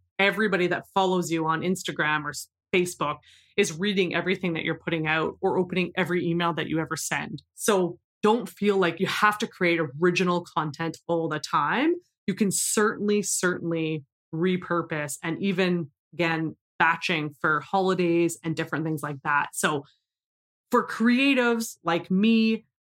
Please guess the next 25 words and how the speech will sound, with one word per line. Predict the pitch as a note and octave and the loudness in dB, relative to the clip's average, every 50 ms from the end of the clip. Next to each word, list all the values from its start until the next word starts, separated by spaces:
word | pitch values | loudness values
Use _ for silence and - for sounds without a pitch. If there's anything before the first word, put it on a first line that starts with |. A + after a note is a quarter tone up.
| _ _ | _ _
I | F#3+ G3+ | 2 4
don't | G#3+ C4 D4 - - | 4 2 0 -2 0
limit | F#3 F#3 F#3 G3+ G#3+ D3 - | 0 0 2 2 0 0 0
myself | G#3 G3+ - - F#3+ F3 F3 F3+ F3+ - | 0 -2 0 0 0 0 0 -2 -4 -4
just | C#3+ E3+ F3 F3 - | -2 -2 -2 -2 -2
to | - - | -6 -8
creating | - - - F3+ E3+ E3 E3 D#3+ D#3+ E3 E3+ E3+ D#3+ | -6 -4 -4 0 0 2 0 0 0 0 0 -2 -2
from | - - - E3+ E3 F3 F#3 | -6 -2 -2 0 0 2 0
this | G#3 A3+ A3+ - - | 0 0 0 -2 -6
place. | - - A3 G#3+ A#3 C4 A#3+ - | -4 -2 0 0 0 -2 -2 -2
So | - F3+ | 0 0
that's | F3+ F#3 F3+ - | 0 0 0 -2
the | F3+ | -2
other | E3 E3+ E3+ | -2 0 -2
thing | F#3 F3+ E3 | -2 -2 -2
I | D#3+ | 0
wanted | D#3+ D#3+ D#3+ E3 E3 E3 | 0 0 0 -2 -2 -4
to | - - _ - | -6 -12 _ -6
put | E3+ D#3+ | -2 0
in | E3 F3+ G3 G#3+ | 0 2 2 2
there, | G#3+ G#3 G#3 G#3 G3+ | 2 2 2 2 2
like, | F3 D3+ C#3+ F3+ | 0 0 0 0
multi-passionates | F3+ F#3+ G3+ F#3+ G#3+ - - F#3 F#3 F#3 - F#3+ F#3 F3+ - | 0 2 2 0 -2 -2 0 0 0 0 -2 -2 -4 -4 -4
and | - C#3+ - _ - | -10 -12 -8 _ 0
creatives. | E3+ E3+ E3+ E3 F3 F3 E3 - | 2 2 2 2 2 -2 -2 -4